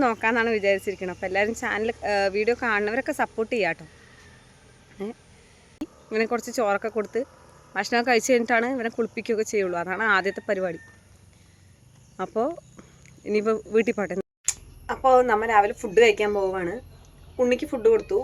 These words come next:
ഇനി ഞാൻ കഴിക്കാൻ പോകണം. അപ്പോൾ എന്തൊക്കെയാണെന്ന് ഇവിടെ രാവിലത്തെ നമുക്ക് കാണാം കേട്ടോ. ഇത് കൂണാണ്, നമുക്ക്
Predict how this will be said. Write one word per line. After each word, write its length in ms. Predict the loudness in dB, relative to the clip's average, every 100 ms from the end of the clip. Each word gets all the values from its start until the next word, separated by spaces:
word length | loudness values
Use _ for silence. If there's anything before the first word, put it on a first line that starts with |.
| -4 -14
ഇനി 120 | -6 -2
ഞാൻ 200 | -2 0
കഴിക്കാൻ 280 | -2 -2 -2 -4
പോകണം. 180 | -6
അപ്പോൾ 180 | -6 -6 -8 -6
എന്തൊക്കെയാണെന്ന് 600 | -4 0 4 4 4 2
ഇവിടെ 320 | -2 -2 4 4
രാവിലത്തെ 500 | 4 2 0 2 2
നമുക്ക് 280 | 0 -6 -2
കാണാം 240 | -2 -2
കേട്ടോ. 200 | -10 -12 -14 -16 -20 -20 -20 -20 _ _ -14 0
ഇത് 140 | 6 6 6 -2
കൂണാണ്, 480 | 4 6 8 6 4 0 -10 0
നമുക്ക് 260 | 0 2